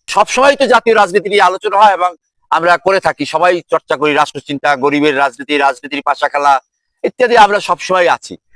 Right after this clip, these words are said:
কিন্তু বর্তমানে এই যে সময়টা, পাঁচই আগস্টের পর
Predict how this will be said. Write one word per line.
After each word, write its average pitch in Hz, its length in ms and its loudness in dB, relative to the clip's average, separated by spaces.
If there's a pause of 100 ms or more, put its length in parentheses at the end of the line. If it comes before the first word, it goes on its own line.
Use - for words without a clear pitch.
(300)
কিন্তু 202 220 0
বর্তমানে 208 600 2
এই 226 120 0
যে 208 100 0
সময়টা, 190 540 2 (260)
পাঁচই 185 360 2
আগস্টের 180 460 2
পর 185 440 6